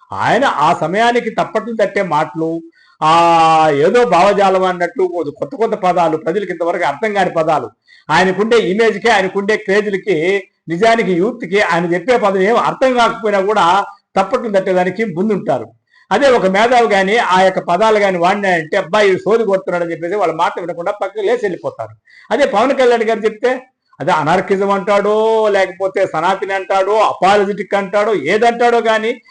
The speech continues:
అది ఈ సామాన్య ప్రజలకి, యూత్‌కి, వాళ్ళ అభిమానులకి ఎంతవరకు అర్థమవుతుందో తనకు తెలియదు, కానీ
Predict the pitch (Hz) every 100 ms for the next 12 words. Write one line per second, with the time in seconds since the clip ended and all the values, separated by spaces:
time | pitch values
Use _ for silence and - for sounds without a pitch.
0 | - 139 180 139 180 233 233 156 190 220
1 | 220 208 202 196 180 202 147 190 277 170
2 | 196 170 160 156 151 196 196 180 147 -
3 | 240 220 196 226 220 185 202 202 190 180
4 | - 196 180 170 175